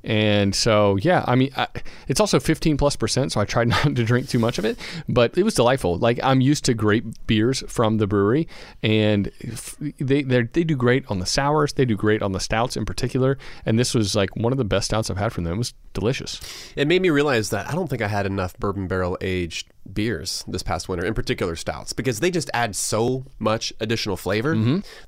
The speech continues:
Speaker 2: Of course, the bourbon notes that you get, uh, with this particular beer, but it's just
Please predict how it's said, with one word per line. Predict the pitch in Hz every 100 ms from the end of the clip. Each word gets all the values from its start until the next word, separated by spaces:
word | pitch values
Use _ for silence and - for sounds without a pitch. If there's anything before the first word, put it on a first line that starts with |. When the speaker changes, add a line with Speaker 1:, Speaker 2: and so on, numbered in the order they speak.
| -
Speaker 2:
Of | 120
course, | 143 127
the | 107
bourbon | 104 110 120
notes | 123 139 - -
that | 117 123 120 123 117 123
you | 123
get, | 120 123 123 123 - - -
uh, | 120 117 113
with | 113
this | 120 -
particular | 123 123 120 120
beer, | 120 123
but | 123 85
it's | 139
just | - 185 -